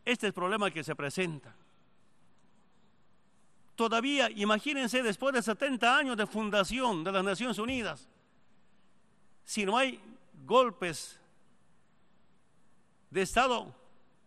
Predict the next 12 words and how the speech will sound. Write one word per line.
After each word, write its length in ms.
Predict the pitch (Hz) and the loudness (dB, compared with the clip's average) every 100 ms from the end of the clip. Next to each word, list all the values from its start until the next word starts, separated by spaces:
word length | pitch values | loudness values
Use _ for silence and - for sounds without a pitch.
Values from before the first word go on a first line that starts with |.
| _ _ _ _ _ - - | _ _ _ _ _ -14 -4
militar, 680 | 196 196 185 233 285 294 - - - - - | -2 0 0 2 2 0 -8 -20 -20 -20 0
ahora 380 | 180 214 240 226 | 4 6 4 0
se 120 | - | 0
implementan 640 | 202 160 185 247 220 214 | -4 -2 0 0 0 0
golpes 400 | 185 226 196 185 | 4 4 4 0
suaves. 640 | - 196 196 147 117 - - _ - - _ _ _ - _ _ _ _ - - | 4 4 4 0 -10 -16 -20 _ -20 -20 _ _ _ -20 _ _ _ _ -20 0
Ahora 520 | 175 185 247 247 262 - - - _ | 4 6 6 6 2 -6 -20 -20 _
espionaje. 800 | 196 196 - 190 202 226 - - - _ _ - - - - - | 2 2 2 2 4 2 0 -8 -14 _ _ -20 -20 -20 -4 4
Ahora 640 | 190 233 254 233 196 196 | 6 8 8 6 4 4
es 360 | 254 - - - - - - - | 2 -2 -12 -20 -20 -20 -20 -4
de 140 | 165 185 | -2 0
tener 520 | 185 190 240 240 | 0 2 2 2